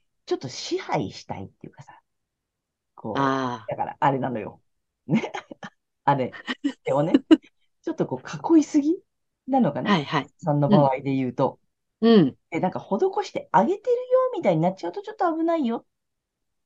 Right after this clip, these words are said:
Speaker 1: うん。なんかこう豊かさを循環してるんだよね。まあ、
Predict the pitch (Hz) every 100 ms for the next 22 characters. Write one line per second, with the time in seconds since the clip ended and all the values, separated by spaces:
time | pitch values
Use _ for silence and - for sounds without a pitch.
0 | _ _ _ _ - 180 143 - _ _
1 | _ _ - 254 - 180 180 190 320 359
2 | 190 147 180 190 190 202 185 170 110 147
3 | 220 175